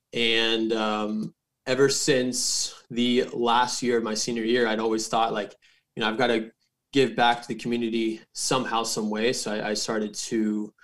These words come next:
um, think of, like, how can I, how can I give more of the knowledge that I've accumulated over the years through my, you know, my failures, my wins, my experiences, through all the coaches that I've learned from. And I, I started to create, like, the Kickers of Earth, um,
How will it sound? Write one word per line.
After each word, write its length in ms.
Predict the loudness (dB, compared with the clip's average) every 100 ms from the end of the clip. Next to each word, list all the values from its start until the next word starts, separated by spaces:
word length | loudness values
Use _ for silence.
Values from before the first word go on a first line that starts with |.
| -20 _ -14
um, 480 | -8 -8 -6 -8 -12 _ _ _ _
think 180 | -4 0
of, 140 | -2 -2
like, 140 | -2
how 140 | 0
can 160 | -2 -2
I, 260 | -2 -4 -4
how 140 | -4
can 140 | -4
I 80 | -4
give 480 | -2 0 0 -2 -10 -10
more 540 | -2 2 4 2 0 -6 _ -4
of 160 | -2
the 80 | 0
knowledge 380 | 0 0 0 0
that 80 | 0
I've 280 | 0 -2 -6
accumulated 560 | -12 -6 -4 -2 -2 0
over 200 | 0 -2
the 60 |
years 460 | 0 0 2 0 -2
through 140 | -2
my, 180 | 0 -2 -4 -6
you 80 |
know, 80 | -4
my 160 | -4 -4
failures, 600 | 2 4 4 4 0 -2
my 120 | -4
wins, 500 | 0 0 0 -4 -6
my 180 | -8 -10 -16 -20 -20 -10
experiences, 720 | -4 0 0 0 -2 -2 -2
through 120 | -2
all 60 | -4
the 60 |
coaches 380 | -2 -2 -2 -4
that 100 | -2
I've 200 | -2 -4 -6
learned 240 | -4 -4
from. 260 | -4 -4 -2
And 140 | -4
I, 160 | -4 -6 -6
I 40 |
started 340 | -6 -4 -4 -2
to 200 | -4 -6 -12 -20 _ _
create, 260 | -2 2 2
like, 160 | 0 -4
the 80 |
Kickers 360 | -4 -4 -2 -2
of 100 | 0
Earth, 460 | 0 -2 -6 -20 _ -12
um, 440 | -10 -8 -8 -12